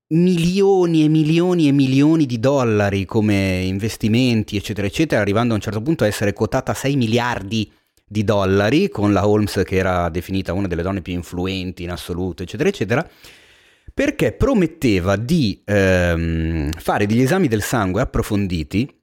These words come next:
con tutte le analisi del caso, eccetera, eccetera, partendo semplicemente da una goccia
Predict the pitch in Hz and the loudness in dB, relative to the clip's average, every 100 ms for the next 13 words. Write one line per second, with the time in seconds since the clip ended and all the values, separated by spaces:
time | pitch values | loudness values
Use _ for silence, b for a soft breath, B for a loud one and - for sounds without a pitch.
0 | _ _ _ _ _ - - 101 120 117 | _ _ _ _ _ -20 -4 0 2 2
1 | 104 - 107 _ - 104 92 92 95 95 | 0 -4 -10 _ -4 0 0 0 -2 -2
2 | 90 90 - 98 78 78 - 185 196 127 | 0 -2 -2 -2 -2 -6 -4 -2 0 0
3 | 143 160 170 254 - 123 101 147 285 214 | 0 0 0 -4 -2 0 0 0 0 0
4 | 170 277 269 110 107 160 113 131 143 139 | 0 0 0 0 0 0 0 0 0 -2
5 | 202 - 214 | -2 -2 -4